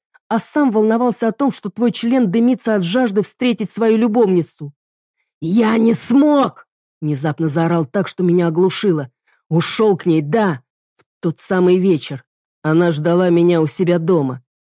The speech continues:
Я приехал и... Не свожу с него глаз и вижу, как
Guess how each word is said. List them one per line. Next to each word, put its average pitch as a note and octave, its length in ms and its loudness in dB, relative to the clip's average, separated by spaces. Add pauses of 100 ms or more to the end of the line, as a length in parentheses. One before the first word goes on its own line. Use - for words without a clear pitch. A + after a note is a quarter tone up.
(120)
Я F3 220 0
приехал F#3+ 640 2
и... F#3+ 200 2 (440)
Не E3 100 -8
свожу D3 380 -6
с - 100 -12
него D3+ 200 -2
глаз E3+ 320 -2
и D#3 60 0
вижу, E3 300 -2
как D#3+ 160 -6